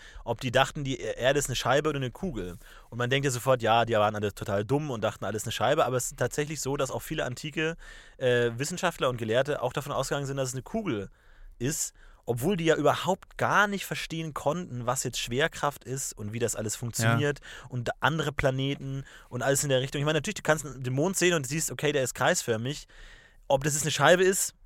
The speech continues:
Speaker 1: hm, komisch, weil wir sehen sie nie so von der Seite, deswegen Kugel. Also könnten wir sagen, die Erde ist auch einfach eine
Speaker 2: Dreht
Speaker 1: Kugel.
Speaker 2: sich nicht.
Speaker 1: Aber sie können einfach, okay, gut.
Speaker 2: Gebundene
Speaker 1: Sag noch mal
Speaker 2: Rotation.
Speaker 1: bitte. <laughs> Ja,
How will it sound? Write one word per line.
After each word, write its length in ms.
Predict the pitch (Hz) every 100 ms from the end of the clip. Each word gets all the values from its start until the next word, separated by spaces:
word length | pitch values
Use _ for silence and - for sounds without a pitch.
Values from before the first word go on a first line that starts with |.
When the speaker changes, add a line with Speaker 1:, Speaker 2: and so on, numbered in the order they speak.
| - -
Speaker 1:
hm, 220 | 165 190 180
komisch, 480 | 143 180 202 214 139
weil 120 | 139
wir 80 | 139
sehen 240 | 131 160
sie 100 | 139
nie 360 | 139 143 156 151
so 200 | 135 127
von 180 | 123 123
der 100 | 110
Seite, 260 | 107 123 170
deswegen 320 | 151 135 143
Kugel. 320 | - 170 180 170 -
Also 220 | - 139 139
könnten 240 | 151 143
wir 60 | 123
sagen, 180 | 131 127
die 60 |
Erde 120 | 113 127
ist 120 | 113
auch 120 | 143
einfach 140 | 117
eine 120 | 104 101
Speaker 2:
Dreht 180 | 127
Speaker 1:
Kugel. 60 | 113
Speaker 2:
sich 100 | 127
nicht. 260 | 104 95 - -
Speaker 1:
Aber 340 | - 135 156 160
sie 140 | 139
können 240 | 143 160 151
einfach, 500 | 143 135 143 135 - - -
okay, 400 | 113 - 117 113 -
gut. 140 | - 107 - - - -
Speaker 2:
Gebundene 400 | 127 139 220 170
Speaker 1:
Sag 100 | 143
noch 100 | 139
mal 60 |
Speaker 2:
Rotation. 380 | 120 113 151 117
Speaker 1:
bitte. 120 | -
<laughs> 500 | - - - - - - - - - - - - - - - - -
Ja, 180 | 143 127